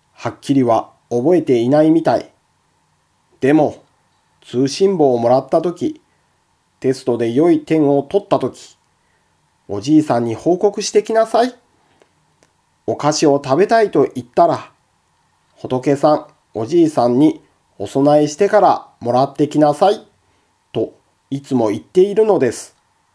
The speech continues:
と。この子は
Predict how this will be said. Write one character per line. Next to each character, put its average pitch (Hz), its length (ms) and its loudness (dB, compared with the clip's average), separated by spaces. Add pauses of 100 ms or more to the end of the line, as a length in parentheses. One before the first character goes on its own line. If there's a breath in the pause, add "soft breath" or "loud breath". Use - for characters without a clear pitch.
(240)
と。 - 200 -14 (2000)
こ - 140 -10
の 131 140 0
子 143 160 0
は 110 380 -2